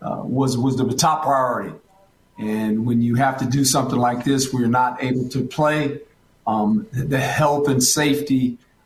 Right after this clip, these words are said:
uh, for our players, uh, and everyone else involved in this was the number one criteria. And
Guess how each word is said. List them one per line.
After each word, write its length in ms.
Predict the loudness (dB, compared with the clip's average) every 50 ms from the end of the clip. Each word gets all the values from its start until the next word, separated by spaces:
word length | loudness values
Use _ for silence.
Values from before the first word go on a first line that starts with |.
| _ _ _ -10
uh, 520 | -6 -4 -4 -4 -4 -6 -6 -8 -10 -12 -8
for 260 | -4 -2 0 2 2
our 160 | 2 0 -2
players, 720 | -2 0 0 2 4 4 4 4 2 0 0 -2 -6 -8
uh, 440 | -8 -10 -10 -10 -10 -12 -14 -16 -18 -20 -20 _ _ _ _ -14
and 180 | -10 -8 -4
everyone 420 | -2 0 0 2 2 2 2 2 2
else 260 | 2 2 0 0 0
involved 560 | 0 0 2 2 2 2 2 2 0 -2 -2
in 80 | -2 -2
this 260 | 0 -2 -2 -2 -4
was 160 | -4 -4 -2
the 80 | -2 0
number 220 | 0 0 0 0
one 240 | 0 0 0 0 0
criteria. 800 | 0 -2 -2 -2 -2 -2 0 2 2 2 2 0 0 0 0
And 160 | 0 0 -2